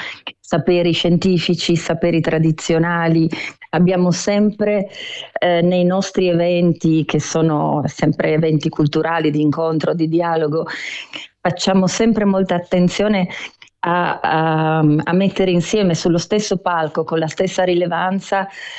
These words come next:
eh, un docente, un giornalista, un pastore, un contadino, e, e, e ascoltiamo con la stessa attenzione, la stessa curiosità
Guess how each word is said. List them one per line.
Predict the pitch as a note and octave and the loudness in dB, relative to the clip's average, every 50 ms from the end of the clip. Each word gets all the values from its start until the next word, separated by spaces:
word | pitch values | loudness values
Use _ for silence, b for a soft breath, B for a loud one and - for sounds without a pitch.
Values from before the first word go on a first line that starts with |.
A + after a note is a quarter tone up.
| B B B | B B B
eh, | B - D#3+ D#3+ E3 D#3+ D#3 D#3+ D#3+ D#3+ D3+ D#3+ D#3 D3+ D#3 D3+ | B 0 2 2 2 2 2 2 2 2 2 2 2 2 2 2
un | D#3 D#3+ E3 D3+ D3+ D#3+ D3+ D3 D3 E3 E3+ D#3+ D#3+ E3 | 2 2 2 2 2 2 2 2 2 2 2 4 4 4
docente, | D#3+ F3 F3 F3 - A#3 A3 A3+ G#3 G#3+ G3 G3+ F#3+ | 2 2 0 -2 -2 0 0 2 2 2 2 2 2
un | E3+ F3 | 2 2
giornalista, | D#3+ E3 E3 E3 E3 D#3+ D#3+ E3 F#3 G3+ G#3 G#3 - - - D#3 | 2 2 0 0 2 2 2 2 2 2 2 0 0 -2 -2 0
un | D#3 D#3+ | 0 0
pastore, | - D#3+ D#3+ D#3 - - - G3 G3 G3+ G3+ G3 F#3+ | 0 0 -2 -4 -4 -2 -2 0 0 0 0 0 0
un | F3 E3 E3 | 0 0 0
contadino, | D3+ E3+ E3 D#3+ C#3 - - E3+ F3 F#3 G3+ G#3 G3 F#3 F3+ E3 D3+ B B B B B B B B | 0 0 0 0 0 2 2 2 2 2 2 2 2 0 0 -2 -4 B B B B B B B B
e, | - - D3 D3+ D#3+ E3 E3+ E3 D#3+ D#3+ D#3 D3+ D3+ D3+ D#3 D#3 D3+ D#3 D#3 D3+ D3+ D#3+ D3+ | -2 0 0 2 2 2 2 0 0 0 0 0 0 0 0 0 0 0 0 -2 -6 -8 -10
e, | - D#3+ D3+ - - - _ _ | -6 -4 -4 -4 -4 -8 _ _
e | - E3 F3 | -2 0 0
ascoltiamo | E3+ E3 - - - - F#3 F3 E3+ - G#3 G#3 G#3+ G#3 F#3+ | 0 -2 -4 -4 -2 0 0 0 2 0 0 0 0 0 0
con | - - F3 | 0 0 0
la | D#3+ D#3+ | 0 0
stessa | D#3 - - G3+ G3 - F#3 | -2 -2 -2 -2 -2 0 -2
attenzione, | F3+ F3+ F3 F3 E3+ E3 - G3+ G3 F#3+ | -2 0 0 0 2 2 0 0 0 0
la | F3+ E3 | 0 0
stessa | - - F3+ F3 - F3+ | 0 0 -2 -2 -2 -2
curiosità | E3+ - F3 F3 E3+ E3+ D#3+ D#3 D3+ E3 D#3+ - F3+ F#3 F#3 - | -2 0 2 2 2 2 2 2 2 0 0 0 -2 -2 -2 -4